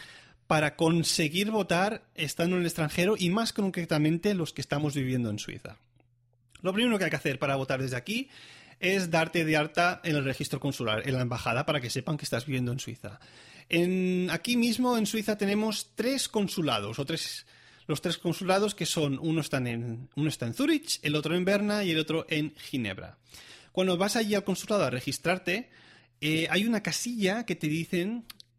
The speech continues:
que te pueden informar de todos los, los procesos o información relevante a través del email. Y os, os recomiendo los que viváis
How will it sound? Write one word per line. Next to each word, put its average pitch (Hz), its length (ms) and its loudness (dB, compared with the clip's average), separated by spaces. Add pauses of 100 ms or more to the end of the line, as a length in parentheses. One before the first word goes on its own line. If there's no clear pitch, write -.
que 156 140 -2
te 156 160 -2
pueden 202 340 0
informar 175 540 0
de 151 100 0
todos 156 320 2
los, 139 300 0
los 127 220 -6
procesos 165 720 -4
o 139 400 0
información 135 800 0
relevante 180 600 0
a 165 60 0
través 151 280 -2
del 151 160 0
email. 143 320 2
Y 160 160 -4
os, - 400 -2
os 131 160 -6
recomiendo 160 480 0
los 202 160 -2
que 180 120 0
viváis 160 420 2